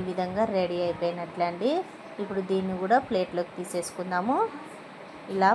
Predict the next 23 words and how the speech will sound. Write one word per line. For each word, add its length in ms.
పల్లీ 340
చట్నీతోని 640
కానీ 280
అల్లం 200
చట్నీతో 460
కానీ 260
ఏ 40
చట్నీతోనైనా 760
మీకు 220
నచ్చిన 340
చట్నీతో 400
తీసుకుంటే 480
బాగుంటుందండి. 680
చూసారు 320
కదా 200
ఎగ్ 240
దోశ, 160
మసాలా 420
దోశ 180
ఎంత 180
బాగా 240
వచ్చాయి 320
కదండి. 340